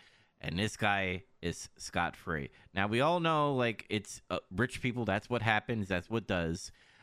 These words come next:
But people, I'm talking about ordinary people like me and you, are just like, "He said sorry. He said s-, uh, what more do you need? How about be arrested? Be arrested and be fired."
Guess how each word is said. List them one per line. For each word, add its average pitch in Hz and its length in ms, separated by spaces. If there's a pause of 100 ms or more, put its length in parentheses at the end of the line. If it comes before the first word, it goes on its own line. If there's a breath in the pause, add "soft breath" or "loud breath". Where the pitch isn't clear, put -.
(160 soft breath)
But 101 180
people, 143 580 (120)
I'm 120 120
talking 170 240
about 120 260 (300)
ordinary 151 440
people 127 280
like 107 200
me 123 200
and 107 100
you, 92 320 (300 loud breath)
are 101 80
just 117 160
like, 120 140
"He 180 100
said 262 260
sorry. 254 680 (440)
He 233 100
said 277 280
s-, 208 60 (480 loud breath)
uh, - 40
what 190 340
more 247 380
do 202 80
you 214 140
need? 220 400 (180 soft breath)
How 190 120
about 233 320
be 254 160
arrested? 226 640 (500)
Be 247 200
arrested 240 460
and 185 120
be 226 140
fired." 190 720